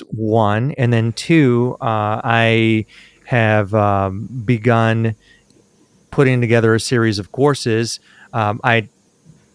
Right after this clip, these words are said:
we went over this picture, um, my gift and how I help, intend to help others. There are going to be a series of online courses centered around podcasting,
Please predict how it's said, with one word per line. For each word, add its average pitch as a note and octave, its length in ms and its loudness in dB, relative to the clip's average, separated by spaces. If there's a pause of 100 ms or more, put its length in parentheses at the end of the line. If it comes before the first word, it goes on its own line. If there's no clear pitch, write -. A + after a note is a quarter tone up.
we C#3 120 2
went A#2+ 220 0
over A2+ 180 0
this G#2+ 160 -2
picture, A2+ 680 -4
um, G2+ 560 -4 (400)
my G#2+ 240 -2
gift A2+ 320 -2
and A2 120 -2
how G#2+ 140 -2
I G#2 120 0
help, G#2 300 -4 (300)
intend A#2 380 -4
to A2 40 0
help G#2+ 240 -2
others. G#2 580 -4 (720)
There B2 320 4
are A#2+ 240 4
going A#2 200 2
to A2 60 0
be A2+ 100 2
a A2 60 0
series A2 360 0
of G2 280 -2
online G#2+ 360 -2
courses G#2+ 640 -2 (240)
centered G#2+ 380 -2
around G2+ 580 0
podcasting, G#2+ 920 -2